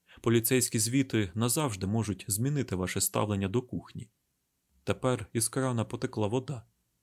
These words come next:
Лаунс вирішив, що зараз, певно, ніч. У нього зустріч із Гремом і Кроуфордом. Його вже неодмінно почали шукати. На мить разом із його страхом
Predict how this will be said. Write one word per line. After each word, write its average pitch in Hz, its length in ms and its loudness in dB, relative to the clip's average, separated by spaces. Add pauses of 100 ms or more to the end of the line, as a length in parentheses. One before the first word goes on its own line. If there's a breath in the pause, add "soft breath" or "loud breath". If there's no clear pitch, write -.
(520 soft breath)
Лаунс 127 320 2
вирішив, 120 480 2
що - 180 0
зараз, 113 540 0 (120)
певно, 113 320 0
ніч. - 460 -6 (480)
У 113 100 4
нього 107 340 2
зустріч 113 500 0
із 104 240 0
Гремом 110 460 2
і 110 80 0
Кроуфордом. 131 680 -2 (720)
Його 120 260 2
вже 104 280 0
неодмінно 123 540 0
почали 98 360 -2
шукати. - 560 -8 (800)
На 110 100 4
мить 131 340 0
разом 110 360 0
із 98 120 0
його 101 160 0
страхом 117 520 0